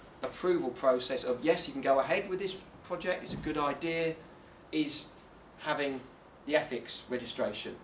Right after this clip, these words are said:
submitted. So in fact you'll have two bits of pa-, two, two forms. Yeah? One is the ethics forms, one is the proposal form. They, they work together.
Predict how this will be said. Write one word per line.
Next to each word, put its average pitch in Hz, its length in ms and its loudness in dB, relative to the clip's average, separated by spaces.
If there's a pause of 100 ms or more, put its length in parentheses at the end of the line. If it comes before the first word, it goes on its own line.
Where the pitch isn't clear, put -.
(640)
submitted. - 500 -6 (640)
So 285 220 0
in 147 80 -2
fact - 200 0
you'll 294 120 2
have - 180 0
two 185 260 2
bits - 200 -2
of - 80 -10 (260)
pa-, 170 160 2 (120)
two, 180 260 6
two 180 180 2
forms. 170 580 2 (1040)
Yeah? 156 180 -2 (360)
One 151 120 0
is 165 100 -4
the 165 80 -2
ethics 156 260 0
forms, 139 320 2 (180)
one 139 140 -2
is 135 80 -6
the 147 60 -6
proposal 139 480 0
form. 120 220 -2
They, 135 160 -2
they 139 120 4
work 156 260 4
together. 123 420 0